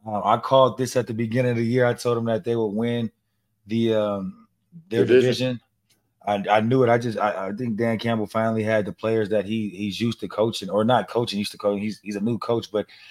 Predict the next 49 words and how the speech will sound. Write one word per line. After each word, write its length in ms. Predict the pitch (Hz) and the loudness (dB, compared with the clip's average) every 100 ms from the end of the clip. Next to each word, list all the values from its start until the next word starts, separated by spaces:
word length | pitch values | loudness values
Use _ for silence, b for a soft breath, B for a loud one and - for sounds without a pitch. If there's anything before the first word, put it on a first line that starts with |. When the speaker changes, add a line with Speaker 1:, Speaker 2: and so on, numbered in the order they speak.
| B | B
Speaker 1:
he's, 380 | - 151 131 - _ _ - | -2 0 0 -6 _ _ 2
those 180 | 139 147 | 4 4
are 20 | |
the 80 | 131 | 4
guys 260 | 127 120 | 6 6
that 180 | 113 98 | 4 0
he 320 | 98 131 123 | 0 0 0
would 280 | 107 104 101 | 0 -2 -2
play 200 | 120 120 | 2 2
with 160 | 110 104 | 2 0
in 120 | 101 | 0
the 60 | |
locker 340 | 98 113 113 101 | 4 4 4 0
room, 240 | 101 101 | -2 -2
or 60 | 95 | 0
those 160 | 110 | 0
will 60 | 107 | 2
be 100 | 104 | 0
the 80 | 101 | 0
guys 220 | 104 101 | 0 0
on, 200 | 98 98 | 0 -2
on 180 | 95 110 | 0 0
his 180 | 104 98 | 0 -4
team, 300 | - 113 104 | -2 0 0
and 80 | 98 | 0
he 80 | 101 | 0
knows 200 | 104 95 | 0 -2
what's 120 | 92 | -6
going 240 | 98 95 | -6 -6
on. 240 | 98 107 90 | -4 -4 -4
And 120 | 101 | -4
then 80 | 107 | -2
when 120 | 104 | -2
you 60 | 123 | 0
got 240 | 151 107 | 0 2
guys 260 | 107 104 95 | 0 0 -2
that 160 | 95 | -8
can 120 | - | -8
reciprocate 680 | 87 - 110 _ - 98 92 | -12 -10 -10 _ -8 -8 -8
from 140 | - 90 | -10 -14
a 60 | |
coach, 520 | 85 98 98 - - - b b b - | -10 -6 -6 -8 -14 -18 b b b -8
you 100 | 113 | -4
know 80 | 107 | 2
how 160 | 101 | 4
hard, 300 | 90 104 95 | 4 2 2
like, 180 | 107 107 | 0 0
it's 120 | 113 | -2
hard 400 | - 127 127 117 | 6 8 10 6